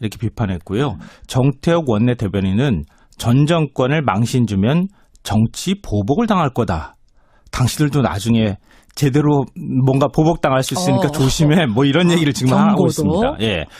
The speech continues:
Speaker 1: 한마디로 청와대가 전임 정부 문건을 일부러 터뜨리는 것 아니냐.
Speaker 2: 아.
Speaker 1: 문재인 정부가 정치적인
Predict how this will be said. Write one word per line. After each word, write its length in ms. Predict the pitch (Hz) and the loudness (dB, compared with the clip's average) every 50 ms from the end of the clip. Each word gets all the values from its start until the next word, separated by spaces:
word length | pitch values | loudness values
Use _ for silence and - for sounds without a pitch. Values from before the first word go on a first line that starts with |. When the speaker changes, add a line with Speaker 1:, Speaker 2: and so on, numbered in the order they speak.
| - - - - - | -20 -20 -20 -18 -6
Speaker 1:
한마디로 560 | - 196 190 202 202 190 156 131 127 160 160 | -2 0 2 2 2 2 2 2 2 2 0
청와대가 440 | - - - 196 202 190 185 180 180 | -2 -2 -2 0 0 0 0 0 -2
전임 320 | - - 143 139 165 180 165 | 0 0 0 2 4 2 4
정부 280 | 170 165 151 147 147 135 | 2 2 2 0 0 0
문건을 420 | 120 113 101 - 127 131 135 117 | 2 0 0 0 0 0 2 2
일부러 320 | 113 135 143 175 190 185 | 2 2 4 4 2 2
터뜨리는 460 | - - 165 - - - 151 135 - 117 | 2 -2 -4 -4 -2 -4 -2 0 0 0
것 120 | 131 - | 0 0
아니냐. 300 | 147 120 95 92 85 85 90 | 0 -2 -2 -2 0 0 0
Speaker 2:
아. 640 | 107 113 101 143 147 147 143 139 135 135 - - - - | 0 0 0 -2 -4 -6 -8 -8 -10 -12 -14 -12 -4 -2
Speaker 1:
문재인 340 | 117 123 123 156 156 143 135 | 0 2 2 2 0 2 0
정부가 440 | 123 104 98 92 98 95 113 135 | 0 -2 -2 -4 -4 -2 -2 -2
정치적인 880 | - - 117 117 131 120 - - - 135 117 113 127 143 160 185 180 | -2 -2 0 0 0 0 -2 -4 -2 -2 -2 0 0 0 0 0 0